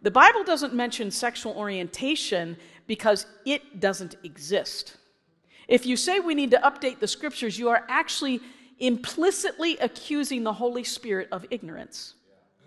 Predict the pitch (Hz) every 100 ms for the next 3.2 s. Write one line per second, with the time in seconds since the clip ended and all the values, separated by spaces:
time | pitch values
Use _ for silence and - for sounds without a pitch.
0 | _ _ _ - 208 247 240 359 320 269
1 | 294 254 226 254 220 262 254 214 247 233
2 | 214 214 208 220 208 208 202 220 - 277
3 | -